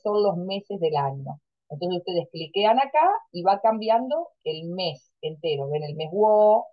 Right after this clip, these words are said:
el mes Sip, el mes Sot, el mes Sec. Siempre tienen que tener en cuenta que cuando empieza un año trece Nog, que es este, trece Nog, todos los meses mayas van a empezar en Nog.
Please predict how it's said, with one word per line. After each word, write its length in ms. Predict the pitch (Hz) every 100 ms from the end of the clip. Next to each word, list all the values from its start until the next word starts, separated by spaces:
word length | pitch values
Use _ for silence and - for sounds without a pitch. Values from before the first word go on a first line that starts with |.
| _
el 160 | 151 147
mes 320 | 151 156 -
Sip, 320 | 208 196 202 - _ -
el 200 | 147 147
mes 360 | 147 170 147 _ _ _ _
Sot, 460 | - 196 196 202 196 _ _ _
el 180 | 147 151
mes 300 | 156 156 151 _ _
Sec. 340 | 190 196 196 196 _ _ _ _ _ _ _ _ _ _
Siempre 340 | 277 339 330
tienen 180 | - 254
que 100 | 220
tener 180 | 220 233
en 80 | 240
cuenta 280 | 277 285 -
que 140 | 185
cuando 280 | 185 185 185
empieza 360 | 180 262 262
un 120 | 247 214
año 340 | 185 165 160
trece 340 | 196 202 254 269
Nog, 340 | 302 320 320 - _ _ _ _
que 240 | 156 170
es 160 | 196 -
este, 420 | 269 262 - 151 247
trece 240 | 202 226
Nog, 200 | 247 294 - _
todos 480 | 247 254 269 269 262
los 160 | 262 247
meses 440 | 247 247 - 294
mayas 400 | 277 277 254 359 -
van 160 | 208
a 40 | 196
empezar 360 | 175 151 143
en 140 | 139 143
Nog. 220 | 143